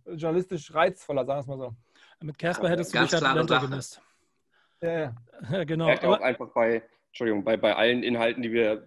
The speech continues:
Speaker 4: so machen, Philipp und, und Nico Falk, wenn wir Artikel schreiben über Capitals Pizza, haben wir, glaub ich, nicht geschrieben, aber zum Beispiel über den,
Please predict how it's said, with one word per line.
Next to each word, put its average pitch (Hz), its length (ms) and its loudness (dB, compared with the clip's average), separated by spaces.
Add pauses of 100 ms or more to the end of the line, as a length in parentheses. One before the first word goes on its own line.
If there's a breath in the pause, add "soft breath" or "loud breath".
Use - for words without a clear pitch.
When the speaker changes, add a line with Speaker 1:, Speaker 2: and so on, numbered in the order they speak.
Speaker 4:
so 110 160 -8
machen, 110 400 -2
Philipp 107 300 -4
und, 101 180 -8
und 98 480 -10
Nico 107 220 -4
Falk, 110 280 0
wenn 110 120 -2
wir 110 140 0
Artikel - 300 -4
schreiben 110 500 -4 (460 loud breath)
über 110 400 0 (200)
Capitals 117 840 -4
Pizza, - 280 -6
haben 117 120 0
wir, 117 80 -4
glaub 113 160 -2
ich, 107 60 -6
nicht 120 180 -8
geschrieben, 117 360 -6
aber 107 200 -2
zum 110 140 -10
Beispiel 110 360 -4
über 110 200 -6
den, 104 480 -6